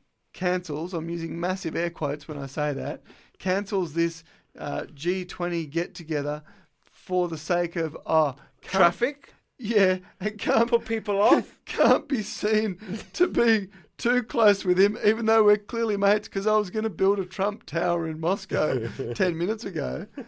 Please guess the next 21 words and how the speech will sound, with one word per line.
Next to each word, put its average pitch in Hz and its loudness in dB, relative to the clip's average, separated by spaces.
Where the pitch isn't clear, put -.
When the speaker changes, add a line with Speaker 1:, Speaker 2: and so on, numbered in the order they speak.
Speaker 1:
And 247 0
yet 247 2
we've 269 -4
gotta, 320 -2
we've 254 -6
gotta 240 -2
open 220 0
our 226 -2
country 208 -6
up 180 -2
and 185 -10
say, 180 -4
"Oh, 180 0
yeah, 175 -2
look, 165 -10
sorry 196 -8
you're 147 -6
offended 143 -10
by 139 -4
Happy 143 -8
Christmas. 165 -8